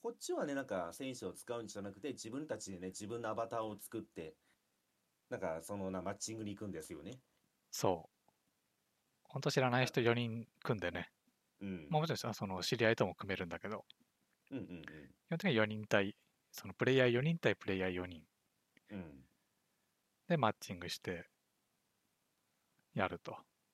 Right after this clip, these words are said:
Speaker 1: うん。
Speaker 2: で、ルールもね、結構、つ-、その追加、追加ルールみたいなのがあって。
Speaker 1: うん。うんうん。
Speaker 2: なんだろうな、あの、ドリブルでこう抜いたりとか、
Speaker 1: うん。
Speaker 2: シュートブロッ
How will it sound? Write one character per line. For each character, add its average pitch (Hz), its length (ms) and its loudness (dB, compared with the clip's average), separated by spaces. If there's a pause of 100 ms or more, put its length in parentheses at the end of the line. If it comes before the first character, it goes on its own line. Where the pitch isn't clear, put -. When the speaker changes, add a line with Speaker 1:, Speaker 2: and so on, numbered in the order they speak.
(240)
Speaker 1:
う 95 40 -12
ん。 73 180 -12 (420)
Speaker 2:
で、 156 60 -2
ル 190 140 6
ー 285 140 8
ル 262 80 6
も 107 100 6
ね、 139 80 4
結 165 260 4
構、 92 520 4 (480)
つ-、 - 180 -6
そ 117 140 -2
の 92 100 -6
追 139 260 0
加、 139 280 4 (180)
追 143 240 -4
加 - 160 0
ル 143 100 4
ー 143 40 6
ル 104 80 4
み 87 80 -4
た 92 100 2
い - 20 0
な 87 60 0
の 90 60 2
が 90 40 4
あ - 20 0
っ - 40 -4 (120)
て。 98 240 -4 (640)
Speaker 1:
う - 40 -14
ん。 - 20 -8
う 104 40 -6
ん - 40 -4
う - 20 -8
ん。 - 20 -12 (960)
Speaker 2:
な 156 80 2
ん - 20 2
だ 123 80 2
ろ 92 80 0
う - 20 -6
な、 104 180 -2
あ 104 40 4
の、 95 200 -2
ド 120 120 6
リ 170 100 6
ブ 175 140 6
ル 170 100 6
で 160 100 8
こ 123 320 6
う 117 40 -2
抜 127 100 4
い 147 60 4
た 156 140 4
り 104 80 4
と 104 120 0
か、 - 200 -10 (560)
Speaker 1:
う 95 60 -8
ん。 82 140 -12
Speaker 2:
シ 147 140 0
ュ - 20 4
ー - 40 2
ト 156 120 8
ブ 143 120 4
ロ 165 80 6
ッ - 20 -2